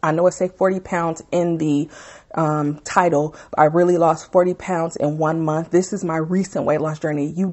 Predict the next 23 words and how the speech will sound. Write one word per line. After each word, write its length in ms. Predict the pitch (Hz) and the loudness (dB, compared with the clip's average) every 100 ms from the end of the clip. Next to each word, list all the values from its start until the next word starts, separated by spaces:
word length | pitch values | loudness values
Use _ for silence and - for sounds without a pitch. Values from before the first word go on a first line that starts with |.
| - | 0
guys 300 | 180 156 160 | 0 0 -4
have 240 | 165 151 | -4 -4
no 260 | 156 165 156 | 0 0 2
idea 360 | 156 160 165 | 0 -2 -2
about 240 | 151 147 151 | 0 0 -2
this. 120 | 147 | -8
I'm 40 | 151 | -4
about 180 | 151 160 | -4 -4
to 40 | |
show 160 | - 165 | -6 -2
y'all 240 | 160 147 | -2 -2
videos 720 | 160 170 170 170 170 175 175 - - - | 0 0 2 4 4 4 2 -6 -20 -8
and 120 | 151 - | -4 2
everything. 480 | 170 165 160 156 165 | 2 2 -2 -4 0
You 160 | 165 | 2
are, 120 | 156 | 2
you 140 | 165 170 | 0 0
guys 260 | 156 156 | 2 2
are 120 | 156 156 | 2 0
about 300 | 151 151 - | 2 0 -2
to 100 | 160 | -6
get 340 | 160 160 - - - _ | 2 2 0 -12 -20 _
in 380 | 180 170 156 151 | 2 2 2 -2